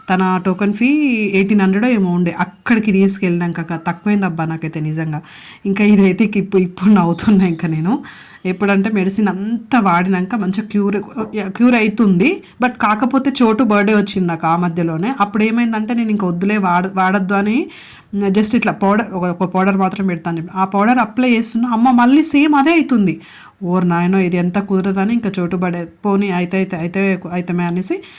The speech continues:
మళ్ళీ నేను ఆ క్రీమ్సే అప్లై చేసుకున్నా. ఆ, ఈ వీడియోస్, ఫొటోస్ నాకెందుకమ్మా, నా ఫేస్ నాకు ముఖ్యం ఫస్ట్ అనేసి అప్లై చేసి ఆ రోజు కూడా అప్లై చేసిన. అందుకే నేను ఆ వీడియోలో కూడా చెప్పిన. మీరు అబ్జర్వ్ చేస్తే ఈ వన్ మంత్ నుంచి నేను ఏ రీల్స్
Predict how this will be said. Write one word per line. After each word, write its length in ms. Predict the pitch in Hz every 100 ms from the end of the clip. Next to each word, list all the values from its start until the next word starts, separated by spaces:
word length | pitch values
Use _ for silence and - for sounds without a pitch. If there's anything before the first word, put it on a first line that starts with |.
| - - 202
మళ్ళీ 220 | 214 233
నేను 180 | 233 196
ఆ 40 |
క్రీమ్సే 600 | 196 208 214 233 254 339 -
అప్లై 300 | 180 220 208
చేసుకున్నా. 420 | 196 - 170 160 185
ఆ, 440 | 175 175 175 165 170 170
ఈ 140 | 170
వీడియోస్, 360 | 170 185 185 185
ఫొటోస్ 440 | 175 165 180 175
నాకెందుకమ్మా, 720 | 175 156 156 185 190 165 185 185
నా 160 | 175
ఫేస్ 300 | 170 175 175
నాకు 220 | 185 165
ముఖ్యం 300 | 180 180 214 190
ఫస్ట్ 200 | 180 -
అనేసి 380 | 196 190 185 294 330 - - _ _ _ _ -
అప్లై 280 | 185 175 214 190
చేసి 200 | 185 247
ఆ 240 | 180 196
రోజు 200 | 220 214
కూడా 140 | 214 208
అప్లై 220 | 202 185
చేసిన. 240 | 175 170
అందుకే 260 | 165 185 202
నేను 380 | 196 170 165 165
ఆ 140 | 175
వీడియోలో 320 | 185 190 190 185
కూడా 140 | 190
చెప్పిన. 440 | 175 165 - 202 294 - - - - - _ _ _ _ _ 185
మీరు 300 | 185 202 208
అబ్జర్వ్ 320 | 185 220 226
చేస్తే 220 | 220 - 233
ఈ 160 | 208
వన్ 200 | 202 196
మంత్ 180 | 208 214
నుంచి 340 | 214 214 214
నేను 120 | 202 190
ఏ 160 | 190
రీల్స్ 320 | 202 208 202